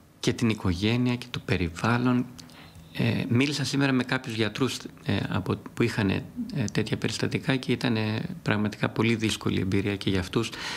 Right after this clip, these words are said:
Και μπορείς να το ζεις και να το καταλάβεις μόνο αν έχεις νοσηλεύσει παρόμοια περιστατικά στο νοσοκομείο. Δεν νο-, δεν,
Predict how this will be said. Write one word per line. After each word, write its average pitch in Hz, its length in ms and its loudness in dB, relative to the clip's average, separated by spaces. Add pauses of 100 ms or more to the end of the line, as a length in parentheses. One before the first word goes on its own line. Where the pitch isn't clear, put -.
(280)
Και 123 260 2 (100)
μπορείς 120 300 4
να 147 100 4
το 131 120 0
ζεις 117 220 0
και - 80 0
να 135 60 4
το 113 80 -2
καταλάβεις 117 340 0
μόνο 127 240 4
αν 123 140 2
έχεις 120 220 0
νοσηλεύσει 117 460 0
παρόμοια 113 340 0
περιστατικά 107 500 0
στο 107 120 -2
νοσοκομείο. 101 520 2
Δεν 107 140 2
νο-, 107 280 4
δεν, 113 340 2